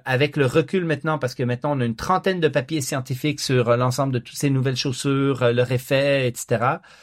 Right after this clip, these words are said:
Euh, d'ailleurs, on a, on est en train de finaliser un e-learning qui va être actif dans quelques semaines, euh, euh, justement sur l'ensemble de tout ce qu'on connaît sur la chaussure.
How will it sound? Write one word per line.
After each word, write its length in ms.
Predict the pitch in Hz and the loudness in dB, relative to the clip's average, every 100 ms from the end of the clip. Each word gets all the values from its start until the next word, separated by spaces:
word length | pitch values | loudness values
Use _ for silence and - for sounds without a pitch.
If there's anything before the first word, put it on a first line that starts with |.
| - - - _ - | -20 -20 -20 _ 0
Euh, 760 | 131 123 120 117 113 110 113 120 - | 4 6 6 4 0 -4 -8 -10 -14
d'ailleurs, 380 | 131 127 135 143 | -2 2 4 2
on 160 | 127 123 | 2 0
a, 320 | 120 120 117 | 0 0 -2
on 180 | 120 117 | -2 -2
est 60 | 123 | -2
en 80 | |
train 180 | 120 143 | -2 -2
de 120 | 127 | -2
finaliser 560 | 113 - 175 156 139 147 | -4 -4 0 0 0 0
un 80 | 147 | 2
e-learning 540 | 143 139 123 139 151 | 2 2 2 0 -2
qui 140 | - 123 | -4 0
va 140 | 123 | 0
être 200 | 123 - | 0 -2
actif 520 | 123 117 - 131 - | -2 -2 -4 -4 -2
dans 720 | 123 117 113 113 110 110 110 | 0 0 2 0 -2 -4 -6
quelques 320 | 107 160 139 143 | 0 0 0 -2
semaines, 460 | - 143 147 139 | 2 2 2 2
euh, 440 | 120 113 110 110 104 - - - | 2 2 2 0 -4 -12 -20 -4
euh, 100 | 110 | 0
justement 480 | 110 131 - 127 131 | 2 0 2 2 2
sur 200 | 127 117 | 0 2
l'ensemble 380 | 123 123 135 127 | 2 2 0 0
de 80 | 110 | -4
tout 160 | - | -6
ce 60 | 127 | -6
qu'on 160 | 131 | -4
connaît 260 | 123 127 123 | 0 2 2
sur 140 | - | 2
la 100 | 113 | -2
chaussure. 540 | 107 120 - 170 202 | -2 -2 2 2 0